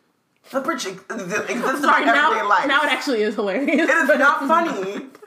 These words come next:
Speaker 2: It's not, but it is. I'm
Speaker 1: Not
Speaker 2: sorry.
Speaker 1: at all.
Speaker 2: I'm sorry. I'm sorry. I'm sorry.
Speaker 1: Okay.
Speaker 2: Remember all that water on the floor? Where did that come from? Someone's mopped it up. "It was about here," said Ron, "level with this door."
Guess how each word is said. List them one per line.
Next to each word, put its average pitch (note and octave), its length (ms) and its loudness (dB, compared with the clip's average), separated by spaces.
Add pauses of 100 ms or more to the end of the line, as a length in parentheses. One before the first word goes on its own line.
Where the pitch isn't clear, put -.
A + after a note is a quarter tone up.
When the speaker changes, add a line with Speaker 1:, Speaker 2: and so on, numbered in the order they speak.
(720)
Speaker 2:
It's B3+ 120 -10
not, F3+ 360 -4
but F3 140 -6
it E3+ 120 -14
is. D#3 200 -10 (100)
I'm F#3+ 60 -8
Speaker 1:
Not D#4+ 220 2
Speaker 2:
sorry. C#4 120 4
Speaker 1:
at - 80 -6
all. D4 340 0
Speaker 2:
I'm - 60 -2
sorry. D#3 260 -4
I'm F#3+ 140 -14
sorry. C#3+ 220 -8
I'm - 60 -16
sorry. - 200 -14 (160)
Speaker 1:
Okay. - 320 -2
Speaker 2:
Remember F4 260 2
all E4+ 140 -2
that C4+ 180 -2
water G#3+ 240 2
on C4+ 140 0
the C4+ 80 -4
floor? C4+ 440 -4
Where A#3+ 180 -2
did C4+ 140 -4
that G#3+ 200 -4
come F3+ 240 -6
from? E3 380 -12 (260)
Someone's B3+ 440 -2
mopped F#3 260 -2
it G#3+ 80 -6
up. - 220 -8 (380)
"It A#3 140 -2
was C#4 160 -4
about B3 300 -2
here," A#3 180 -2
said F#3 200 -8
Ron, E3+ 320 -6
"level A3+ 300 -4
with G#3+ 160 -2
this G3 180 -10
door." F#3 420 -8